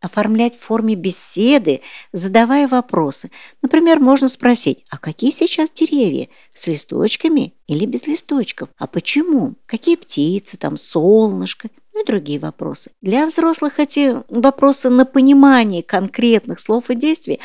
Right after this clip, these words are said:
они покажутся простыми, а ребёнка – они заставляют быть наблюдательным, размышлять, развивать логику.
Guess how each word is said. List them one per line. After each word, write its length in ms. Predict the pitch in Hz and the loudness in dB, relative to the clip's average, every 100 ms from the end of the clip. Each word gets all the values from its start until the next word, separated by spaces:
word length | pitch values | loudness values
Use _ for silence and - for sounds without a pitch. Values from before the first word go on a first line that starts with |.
| - - | -12 -4
они 160 | 254 | -2
покажутся 480 | 254 247 262 247 - | -2 -2 -2 -4 -6
простыми, 920 | - 240 240 - - 233 226 185 - _ | -4 -2 -2 -4 -2 0 0 -4 -8 _
а 100 | - | -8
ребёнка – 680 | 170 151 113 151 285 349 - - _ _ _ | -8 -8 -8 2 2 0 -10 -12 _ _ _
они 260 | 147 143 180 | -10 -8 -8
заставляют 680 | 233 277 - 277 220 254 269 | -8 -8 -6 -4 -2 -4 -2
быть 300 | 208 247 - | -2 -2 -4
наблюдательным, 1040 | 262 294 311 156 131 147 - 160 160 - - _ _ - 202 | -6 -2 -4 -2 -4 -6 -10 -8 -6 -8 -12 _ _ -6 -2
размышлять, 760 | 254 302 - 127 139 151 151 - | 2 0 0 -6 -6 -8 -10 -12
развивать 520 | - 175 208 240 285 233 | -6 -4 0 0 0 0
логику. 840 | 196 180 160 151 - - 135 - | 2 2 2 -2 -8 -12 -10 -10